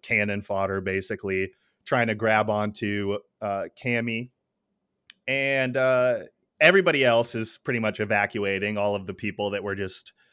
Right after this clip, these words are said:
taking part in the auction. They, uh, Zoro's able to cut through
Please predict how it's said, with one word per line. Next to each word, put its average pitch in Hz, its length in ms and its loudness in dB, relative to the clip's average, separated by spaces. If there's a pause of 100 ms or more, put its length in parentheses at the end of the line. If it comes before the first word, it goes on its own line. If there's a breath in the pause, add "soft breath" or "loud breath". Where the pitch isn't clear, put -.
taking 113 360 -2
part 107 220 0
in 101 80 -4
the 98 80 -6
auction. 101 580 -4 (520)
They, 131 320 4
uh, 120 220 4
Zoro's 143 480 4
able 131 240 2
to 127 180 -2
cut 127 380 0
through 120 500 0